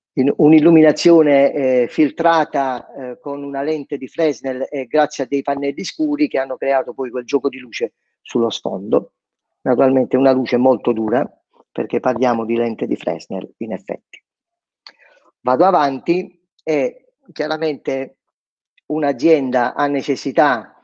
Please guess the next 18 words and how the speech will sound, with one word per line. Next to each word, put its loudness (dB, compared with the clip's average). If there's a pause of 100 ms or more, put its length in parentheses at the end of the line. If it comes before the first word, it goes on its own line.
(460)
per 0
poter -2
vendere 2
di -2
realizzare 0
il -6
lookbook. -2
Il 0
lookbook 2
è 0
chiaramente 2 (300)
un, 0
uno 2
strumento, 0
un -4
mezzo -2
che -4
permette, -6